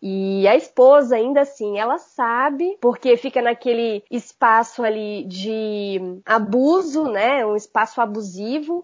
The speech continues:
E também, no caso da Daisy, né, ela ainda tinha os privilégios de casar com um cara rico, né?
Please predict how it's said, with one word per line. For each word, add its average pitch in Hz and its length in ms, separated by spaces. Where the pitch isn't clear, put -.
E 302 120
também, 359 520
no 269 180
caso 277 340
da 269 160
Daisy, 233 600
né, 247 440
ela 247 140
ainda 294 320
tinha 359 580
os 302 140
privilégios 269 1000
de 269 220
casar 285 380
com 320 80
um 339 60
cara 320 260
rico, 240 500
né? 196 220